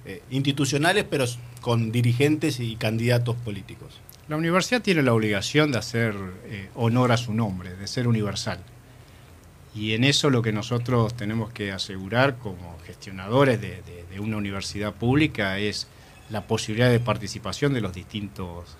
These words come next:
Speaker 2: de los distintos colores, de los distintos pensamientos, de las distintas ideas.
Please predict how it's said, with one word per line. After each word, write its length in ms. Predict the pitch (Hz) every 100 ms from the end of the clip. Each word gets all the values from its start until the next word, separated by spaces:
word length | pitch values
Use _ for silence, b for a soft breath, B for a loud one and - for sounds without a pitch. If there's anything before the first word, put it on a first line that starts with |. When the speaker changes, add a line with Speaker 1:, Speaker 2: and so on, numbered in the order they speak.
| -
Speaker 2:
de 80 | 95
los 140 | 90
distintos 400 | 90 90 104 95
colores, 420 | 87 95 107 117 98
de 80 |
los 160 | 92 87
distintos 400 | 87 - 95 87
pensamientos, 720 | 82 92 92 95 107 101 95
de 80 | 85
las 120 | 87
distintas 460 | 85 - 98 90 90
ideas. 480 | 92 117 127 123